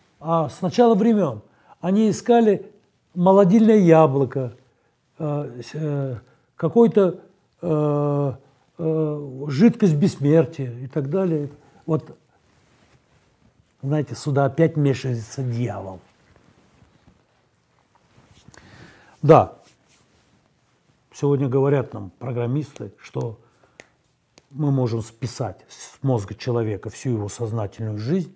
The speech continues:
все параметры, и оставить в компьютере. А потом взять, ну, погибшее тело, э, и вместо, пока он ещё живой, донорское тело,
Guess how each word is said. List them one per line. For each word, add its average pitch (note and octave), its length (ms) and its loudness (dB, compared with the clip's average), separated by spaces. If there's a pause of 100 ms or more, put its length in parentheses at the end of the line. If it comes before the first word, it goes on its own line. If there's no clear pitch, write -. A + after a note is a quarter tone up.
все - 160 -12
параметры, G#2+ 560 -10 (1120)
и C#3 400 -2
оставить C3 400 -2
в - 40 -18
компьютере. G2+ 600 -6 (380)
А C3 100 -6
потом E3+ 480 -2 (1040)
взять, C#3 420 0 (920)
ну, F3+ 260 -6 (320)
погибшее B2+ 640 -6
тело, E3 520 -6 (120)
э, B2 440 -12
и C#3 180 -8
вместо, C3+ 420 -8
пока C3 300 -8
он B2 120 -4
ещё A#2+ 200 -10
живой, F3+ 320 -2
донорское B2+ 600 -2
тело, G2 400 -12